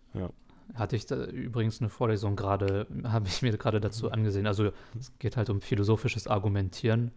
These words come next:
Speaker 1: und, äh,
Speaker 2: Mhm.
Speaker 1: bestimmte, ja, was man Fakten nennen kann und so weiter und wie man argumentieren kann. Egal, aber es ist auch ziemlich interessant. Ähm,
Speaker 2: Ja.
Speaker 1: sie haben mehr Energie, nachdem sie Zeit mit einer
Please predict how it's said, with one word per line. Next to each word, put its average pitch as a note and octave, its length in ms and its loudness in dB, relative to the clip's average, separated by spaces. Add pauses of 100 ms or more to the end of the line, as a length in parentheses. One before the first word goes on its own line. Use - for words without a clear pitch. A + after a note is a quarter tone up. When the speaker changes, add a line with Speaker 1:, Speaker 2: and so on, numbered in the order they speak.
(360)
Speaker 1:
und, F#2 440 -4
äh, F#2+ 280 -2
Speaker 2:
Mhm. F#2+ 80 -8
Speaker 1:
bestimmte, G2 680 -4 (400)
ja, G2+ 260 2 (140)
was - 760 -6
man F#2+ 140 0
Fakten - 400 -6
nennen F#2+ 200 -2
kann G#2 200 -6
und F#2+ 120 -8
so A#2 120 -8
weiter G2+ 260 -4
und F#2+ 300 -6
wie G2+ 140 -4
man F#2+ 140 -2
argumentieren F#2+ 460 -4
kann. A2 160 -2
Egal, G#2 280 2 (200)
aber A2+ 180 10
es G#2+ 80 6
ist - 60 2
auch A2+ 100 2
ziemlich G#2+ 260 0
interessant. G2+ 480 -6 (520)
Ähm, G2+ 480 2
Speaker 2:
Ja. - 60 -6 (400)
Speaker 1:
sie G#2 200 2
haben A#2 280 8
mehr B2+ 240 8
Energie, A#2 420 4
nachdem A#2+ 380 4
sie G#2+ 120 2
Zeit B2+ 420 2
mit B2 160 0
einer A2 300 2